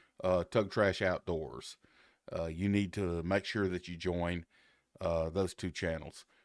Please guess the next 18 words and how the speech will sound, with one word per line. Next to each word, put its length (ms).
Thank 200
y'all 140
so 160
much 200
for 140
watching. 480
Y'all 160
have 160
a 20
great 320
week. 300
God 260
bless. 500
And 420
don't 240
forget 300
to 40
vote. 320